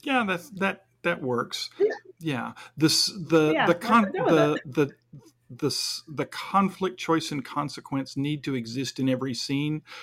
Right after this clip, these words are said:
Speaker 1: but they don't have to be gut-wrenching in every scene.
Speaker 2: Mm-hmm. Thank you. You, you've said that more elegantly than I can.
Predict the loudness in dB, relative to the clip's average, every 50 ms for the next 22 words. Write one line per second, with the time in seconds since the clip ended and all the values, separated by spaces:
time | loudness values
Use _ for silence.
0 | -18 -6 _ 0 0 2 2 2 2 4 2 2 2 0 -2 -2 -2 -2 -2 -4
1 | -2 -2 -2 -2 0 0 0 0 0 -2 -2 -2 -2 0 -2 -2 -4 -4 -4 -2
2 | -2 -2 -2 -2 -4 -6 -6 -8 -10 -8 -10 -10 -12 -12 -14 -16 -18 -20 _ _
3 | _ _ _ _ _ _ _ _ _ _ _ _ _ _ _ _ _ _ _ _
4 | _ _ _ _ _ _ _ _ _ _ _ _ _ _ _ 0 0 0 0 -2
5 | -6 -12 -18 _ _ _ _ _ _ -6 -6 -6 -6 -10 -16 -18 -16 _ -4 0
6 | 2 2 2 2 0 -2 -4 -4 -2 -2 -2 -2 -4 -4 -2 -2 -4 -6 -6 -6
7 | -6 -6 -6 -6 -6 -6 -6 -8 -10 -12 -8 -6 -6 -6 -6 -6 -6 -6 -8 -8
8 | -8 -8 -8 -8 -10 -10